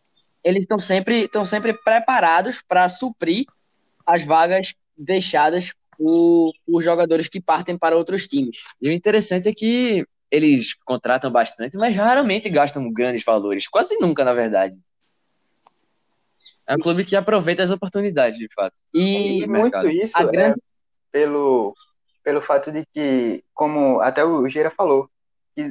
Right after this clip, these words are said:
Speaker 3: a busca não é só pelo talento, claramente, é também pelo, pela compatibilidade com o projeto. E pelo fato deles contratarem jogadores tão novos,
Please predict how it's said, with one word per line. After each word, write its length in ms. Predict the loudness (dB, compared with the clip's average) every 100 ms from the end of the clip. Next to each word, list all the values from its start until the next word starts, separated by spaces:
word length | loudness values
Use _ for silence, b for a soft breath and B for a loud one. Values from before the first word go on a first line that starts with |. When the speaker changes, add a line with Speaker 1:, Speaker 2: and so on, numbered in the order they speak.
| -4
Speaker 3:
a 80 |
busca 320 | -2 0 0 -2
não 100 | -4
é 80 |
só 200 | -2 -2
pelo 200 | 0 0
talento, 360 | 2 0 0 -6 _ _
claramente, 540 | 0 0 0 -4 -6 -10 _ -10
é 80 | -6
também 420 | -2 0 -2 -4
pelo, 520 | 2 4 4 2 0 _ _ _ _
pela 220 | -2 0
compatibilidade 720 | 0 -2 -2 -2 -4 0 0 -2
com 160 | -4
o 40 | -2
projeto. 460 | -2 0 0 -2 _ _ _ _ -12
E 220 | -8 -8 -4
pelo 160 | -2 0
fato 180 | -2
deles 160 | -2 -6
contratarem 420 | -6 -4 -2 -2
jogadores 440 | -2 -2 -2 -4 0
tão 200 | 0 2
novos, 520 | 4 2 0 -6